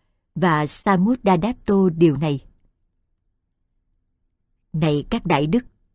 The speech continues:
hãy đi. Chúng ta sẽ tiến hành việc chia rẽ hội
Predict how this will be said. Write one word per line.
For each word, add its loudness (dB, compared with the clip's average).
hãy 2
đi. 4
Chúng 0
ta 4
sẽ 2
tiến 0
hành -2
việc 2
chia 4
rẽ 0
hội 2